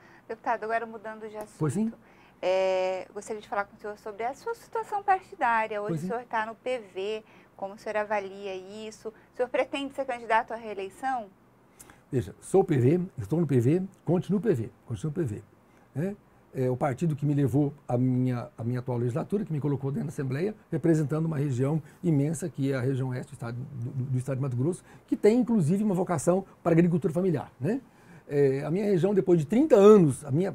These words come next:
Speaker 2: minha, no-, nossa cidade, da, do, aquele centro da, da minha região,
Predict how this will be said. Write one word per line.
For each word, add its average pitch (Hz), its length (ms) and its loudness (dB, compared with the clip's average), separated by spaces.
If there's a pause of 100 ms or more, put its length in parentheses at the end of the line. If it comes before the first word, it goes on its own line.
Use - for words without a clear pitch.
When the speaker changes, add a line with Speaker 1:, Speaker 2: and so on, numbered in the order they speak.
Speaker 2:
minha, 139 280 2
no-, 143 200 -6
nossa 147 260 -2
cidade, 151 340 -2
da, 131 160 0
do, 127 220 -4
aquele 139 200 -2
centro 170 500 4 (400)
da, 131 240 -8
da 131 140 -2
minha 143 140 2
região, 127 340 2